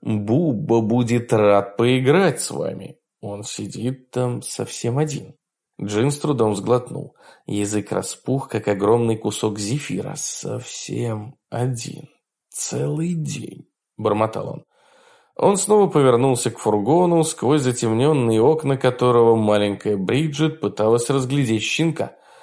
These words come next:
"Буба! Эй, Буба!" звала она.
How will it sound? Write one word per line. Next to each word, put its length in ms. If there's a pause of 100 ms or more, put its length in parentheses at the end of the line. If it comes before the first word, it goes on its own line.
(160)
"Буба! 760
Эй, 320
Буба!" 800 (200)
звала 420
она. 260